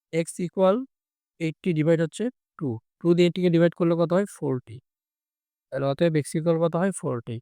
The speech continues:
তাহলে ক্ষুদ্রতর সংখ্যাটি ফোরটি। তিন নম্বরে এখানে আমি দেখতে পাচ্ছি যে একজন ব্যক্তি তার গন্তব্যের কিছু অংশ গাড়িতে, কিছু অংশ, যখনই এরকম অজানা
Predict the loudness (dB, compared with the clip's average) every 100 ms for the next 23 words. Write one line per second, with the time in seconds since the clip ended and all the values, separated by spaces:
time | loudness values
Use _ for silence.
0 | _ _ -12 -12 -6 0 0 0 -2 -4
1 | -4 -4 -6 -8 _ _ _ _ _ _
2 | _ -2 -2 0 -4 -8 _ _ _ _
3 | _ _ _ _ _ _ _ _ _ _
4 | _ _ _ -2 0 2 2 0 0 0
5 | 0 -2 -2 -4 -4 -4 0 0 2 2
6 | 0 -2 -2 0 0 2 2 2 2 2
7 | 0 0 -2 -6 -6 0 2 2 0 0
8 | 0 -2 -6 -12 -14 _ _ -6 -2 4
9 | 4 4 0 -4 -2 0 2 2 2 2
10 | 0 0 -2 0 0